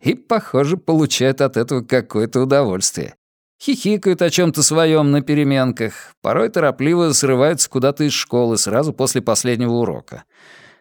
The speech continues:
А один раз даже вылезли с чердака, словно две лисы из удачного загула по курятнику. В пыли, в паутине, но с одинаково довольными улыбками на мордочках. Только и разница, что одна была огненно-рыжей,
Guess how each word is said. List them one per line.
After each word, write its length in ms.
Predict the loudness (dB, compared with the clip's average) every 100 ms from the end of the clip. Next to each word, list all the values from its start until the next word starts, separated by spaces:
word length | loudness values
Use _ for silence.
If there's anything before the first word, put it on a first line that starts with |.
| -4
А 140 | 0
один 260 | 2 2 2
раз 480 | 2 2 0 -4 -12 _
даже 400 | -2 0 0 0
вылезли 480 | 2 2 2 0 0
с 60 | 0
чердака, 800 | 0 0 0 -2 -2 -2 -2 -2
словно 480 | -2 0 2 2 0
две 280 | 2 2 2
лисы 400 | 0 0 0 0
из 160 | 0
удачного 500 | 0 2 2 2 2
загула 400 | 2 0 2 0
по 140 | 0 -2
курятнику. 720 | -2 0 -4 -8 -16 -16 -18 _ _
В 160 | -20 -12
пыли, 640 | -4 0 2 4 2 0
в 160 | -4 -2
паутине, 880 | 2 2 2 0 2 2 2 -2 -4 -4
но 260 | 0 2
с 80 | 2
одинаково 540 | 0 0 0 0 0
довольными 520 | 2 2 2 2 2 2
улыбками 500 | 2 2 -2 -6 -4
на 160 | -2
мордочках. 600 | 0 -2 -4 -10 -12 -20 _ -20 -20 -8
Только 260 | -6 -2
и 60 | 0
разница, 440 | 2 2 0 0
что 220 | -2 0 2
одна 220 | 2 2
была 320 | 4 4 2
огненно-рыжей, 920 | 0 0 2 2 2 0 -2 -4 -8